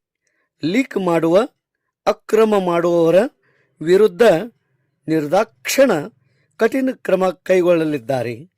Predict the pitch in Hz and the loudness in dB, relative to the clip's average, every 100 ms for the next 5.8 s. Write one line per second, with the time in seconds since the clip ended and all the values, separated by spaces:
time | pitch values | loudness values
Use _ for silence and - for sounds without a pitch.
0 | _ _ _ _ _ _ 190 180 - - | _ _ _ _ _ _ -2 -2 -4 -6
1 | 165 - 180 - 165 170 170 214 254 _ | -4 -4 -6 -4 -2 -2 -4 -6 -8 _
2 | _ _ _ _ _ _ _ _ - - | _ _ _ _ _ _ _ _ -20 -16
3 | - 156 170 170 - 170 170 185 - - | -8 -4 -4 -6 -12 -14 -12 -12 -12 -14
4 | - - _ _ _ - 175 175 - 170 | -16 -20 _ _ _ -2 0 0 -2 -2
5 | 165 165 - 123 - 143 170 170 | -2 -2 -4 -8 -6 -2 0 0